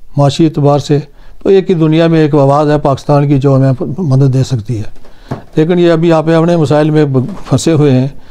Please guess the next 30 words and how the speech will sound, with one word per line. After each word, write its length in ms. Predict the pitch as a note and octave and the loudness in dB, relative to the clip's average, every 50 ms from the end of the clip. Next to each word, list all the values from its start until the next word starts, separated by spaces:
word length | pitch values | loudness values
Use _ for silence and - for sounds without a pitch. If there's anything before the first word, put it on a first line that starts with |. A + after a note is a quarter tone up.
| - - - - - - | -14 -12 -12 -14 -6 -4
और 80 | D#3 C#3 | -4 -2
कश्मीरी 400 | - D3 - D3 C#3+ C#3+ C#3+ C#3+ | 0 -2 0 2 2 2 2 2
मारे 260 | C#3 C3 B2+ C3 C3 | 2 2 2 2 2
जा 180 | A#2+ B2 B2 B2 | 2 0 0 -2
रहे 160 | A2+ A#2 A#2 | -2 -4 -6
हैं। 100 | A2+ A2+ - - - - - - - - - - - - - - - - | -6 -8 -12 -14 -16 -16 -16 -16 -16 -16 -16 -18 -18 -18 -16 -8 -4 0
और 120 | D3+ C3+ | 2 2
मैं 360 | B2+ C#3 D#3 E3 E3 E3 D#3+ | 2 2 2 2 2 2 0
इस 160 | E3 C#3+ - E3 | -2 -2 -2 -2
वक्त 180 | D3+ - - | -2 0 0
ये 120 | D3+ D3 D3+ | 0 2 2
भी 100 | D#3 C#3+ | 2 2
कहना 200 | D3 D3 D3 C#3+ | 2 2 2 2
चाहता 280 | C#3 D3 C#3 C3+ - C#3+ | 2 0 0 0 0 0
हूँ, 80 | C#3+ | 0
अगरचे 320 | C3+ C3 C3+ C3 C3 C#3 C3+ | 2 0 0 -2 -2 -2 0
मैं 160 | C3+ C3+ B2+ | 0 0 0
बरतानिया 400 | C3 A#2+ - C3+ C3 C#3 C#3+ D3 | -2 -2 0 2 2 2 2 2
में 120 | D3 C#3+ C#3 | 2 2 2
आकर 320 | B2+ C3 C3+ C#3 C3+ C3 | 2 2 2 0 0 0
बड़ी 260 | B2+ A#2+ A2+ C#3 C#3 C3+ | -2 0 0 0 0 0
खुशी 300 | - C3+ B2+ - - D#3 | 0 -2 -2 -2 0 0
भी 120 | D#3 D#3+ | 0 2
होती 280 | D3+ C3+ - - C#3+ C#3 | 0 0 0 0 0 2
है, 160 | C#3 C3+ C3 | 2 2 0
दोस्तों 360 | A#2 A#2+ C#3 C3 - - D3 | -2 -2 -4 -4 -4 -4 -4
से 120 | C3 - C#3 | -2 0 0
मिलता 280 | C3 B2+ A#2 - C#3+ | 0 0 0 0 0
हूँ 180 | C#3+ C#3+ C#3 C3+ | 0 0 0 0
तो 160 | C3+ C3 - | -2 -4 -6